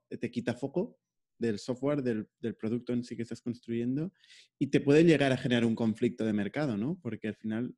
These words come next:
le estás vendiendo tu software a la gente que te tiene que, o sea, le estás haciendo la competencia a la gente que te tiene que usar tu plataforma, ¿no?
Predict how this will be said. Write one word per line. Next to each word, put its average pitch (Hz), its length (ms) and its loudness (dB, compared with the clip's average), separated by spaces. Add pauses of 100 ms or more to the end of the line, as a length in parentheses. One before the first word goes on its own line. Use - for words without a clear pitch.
(120)
le 120 80 -6
estás 117 220 -4
vendiendo 127 380 2
tu 117 100 -4
software 127 380 -4
a 131 60 -2
la 117 100 -2
gente 117 360 -6
que 135 120 -2
te 117 120 -6
tiene 110 280 -6
que, 98 340 -6 (380)
o - 20 -20
sea, 123 140 -4
le 110 60 -2
estás 139 180 2
haciendo 139 200 0
la 131 60 0
competencia 127 480 0
a - 20 0
la 127 60 -2
gente 127 240 -2
que 120 140 -2
te - 20 -14
tiene 110 220 -6
que 104 80 -8
usar 104 220 -12
tu - 100 -20
plataforma, 101 580 -8
¿no? 110 140 -14